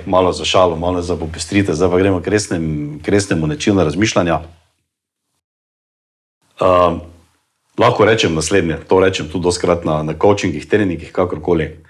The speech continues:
Pokaži mi dobrega zobozdravnika, je dober prodajnik. Pokaži mi dobrega zidarja, je dober prodajnik.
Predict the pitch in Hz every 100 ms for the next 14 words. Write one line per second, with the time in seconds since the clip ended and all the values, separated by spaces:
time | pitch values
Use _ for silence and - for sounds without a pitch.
0 | _ _ _ _ _ - 87 113 131 120
1 | 104 95 87 85 - 92 107 120 110 90
2 | 87 85 80 - - 110 123 101 98 113
3 | 123 104 90 - _ _ _ _ _ _
4 | 90 101 95 85 85 90 90 76 - -
5 | _ _ _ _ _ _ _ _ _ -
6 | 110 123 110 92 90 120 117 95 90 92
7 | 104 123 120 98 98 _ _ _ _ _
8 | _ - 95 101 101 95 - 87 92 82
9 | 71 -